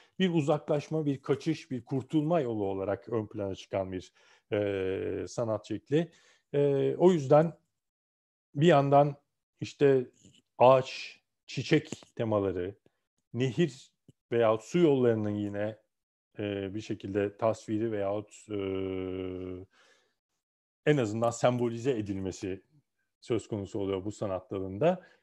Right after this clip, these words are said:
Kullanılan malzeme ise tamamen aslında Belle Époque'da gelişmelerin, teknolojik ve sanayi, e, dalındaki endüstriyel gelişmelerin aslında ışığında gerçekleşiyor demin dediğimiz gibi. E,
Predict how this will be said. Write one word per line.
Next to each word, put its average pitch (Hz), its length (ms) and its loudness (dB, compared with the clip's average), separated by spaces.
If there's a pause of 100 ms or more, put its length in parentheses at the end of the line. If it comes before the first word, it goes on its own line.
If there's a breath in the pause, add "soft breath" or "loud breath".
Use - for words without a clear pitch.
(120 loud breath)
Kullanılan 120 460 2
malzeme 101 420 -4
ise 165 300 -10
tamamen 117 400 -6
aslında 117 540 -8
Belle 113 160 -2
Époque'da 98 340 -10
gelişmelerin, 98 720 -6 (320)
teknolojik 107 580 -6
ve 95 60 -12
sanayi, 98 420 -4 (320)
e, 104 40 -18
dalındaki 90 760 -10
endüstriyel 95 460 -10
gelişmelerin 98 680 -6 (520 soft breath)
aslında 101 640 -2 (480 soft breath)
ışığında 95 600 -6 (340)
gerçekleşiyor 104 760 -6
demin 98 300 -6
dediğimiz 92 480 -6
gibi. 139 380 -6
E, 123 100 -2